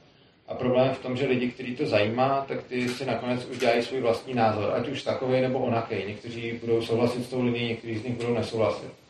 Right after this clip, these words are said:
Ale lidi, kteří se nad tím nezamýšlejí, protože to nezajímá, a to je samozřejmě naprosto legitimní postoj,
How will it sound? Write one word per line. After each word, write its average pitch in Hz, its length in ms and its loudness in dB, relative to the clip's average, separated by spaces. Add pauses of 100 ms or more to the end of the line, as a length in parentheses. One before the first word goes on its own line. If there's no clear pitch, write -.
(580)
Ale 131 220 4
lidi, 143 480 2
kteří 135 500 -2
se 131 140 -8
nad 131 140 -4
tím 143 140 -4
nezamýšlejí, 131 520 0
protože 131 340 -2
to 139 100 0
nezajímá, 117 580 4
a 110 160 -4
to 127 100 -8
je 127 60 -4
samozřejmě 113 320 -6
naprosto 107 380 -6
legitimní 113 440 -4
postoj, 113 520 -6